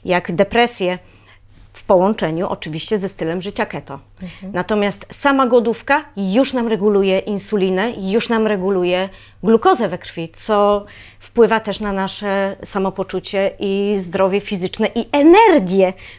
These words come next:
Speaker 1: którą mamy.
Speaker 2: A po jakim czasie możemy zobaczyć takie efekty?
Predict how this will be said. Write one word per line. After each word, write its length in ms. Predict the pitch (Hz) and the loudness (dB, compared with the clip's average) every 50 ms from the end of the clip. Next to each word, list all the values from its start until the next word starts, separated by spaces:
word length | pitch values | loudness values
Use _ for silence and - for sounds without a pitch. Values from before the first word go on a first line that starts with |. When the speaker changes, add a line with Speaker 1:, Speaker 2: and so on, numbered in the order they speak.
| - | -20
Speaker 1:
którą 320 | - - - 226 214 196 196 | -20 -6 -4 -2 0 0 0
mamy. 400 | 196 185 175 165 160 160 156 160 - _ - - | -2 -2 -4 -4 -6 -6 -8 -12 -14 _ -10 -6
Speaker 2:
A 80 | 185 196 | -6 -6
po 180 | - - 262 | 0 0 2
jakim 300 | 320 - - - 196 196 | 2 2 0 0 -4 -6
czasie 280 | - - 190 175 - 185 | -4 -4 -4 -4 -4 -4
możemy 300 | 180 185 180 190 185 175 | -4 -2 -2 -2 -2 -2
zobaczyć 440 | 175 185 175 180 165 - 165 - - | -2 0 2 0 0 0 -6 -14 -12
takie 280 | - 165 - - 160 | -12 -10 -8 -8 -8
efekty? 440 | 160 156 - - 165 - - - 180 | -8 -8 -10 -12 -14 -12 -10 -10 -10